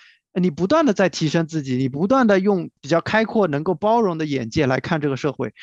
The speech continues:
哎，什么新的东西我要去了解一下，你不一定要钻研，而是你至少得了解它。可能你就可以避免，不一定完全避免，至少你可以在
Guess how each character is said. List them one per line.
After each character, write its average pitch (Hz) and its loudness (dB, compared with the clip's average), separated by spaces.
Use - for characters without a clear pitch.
哎， 220 4
什 175 -2
么 170 2
新 214 2
的 202 4
东 180 0
西 160 0
我 139 2
要 156 -2
去 156 -2
了 127 2
解 139 -4
一 120 -10
下， 120 -6
你 160 0
不 214 2
一 302 6
定 320 4
要 285 4
钻 233 2
研， 143 2
而 147 0
是 214 -2
你 160 -4
至 240 -2
少 175 2
得 147 2
了 120 2
解 139 -2
它。 - -14
可 147 -2
能 175 -2
你 170 -6
就 277 0
可 214 2
以 247 4
避 262 2
免， 135 -2
不 226 2
一 262 4
定 262 4
完 175 2
全 160 0
避 151 -2
免， 135 -4
至 220 0
少 147 2
你 127 -4
可 156 0
以 170 2
在 160 0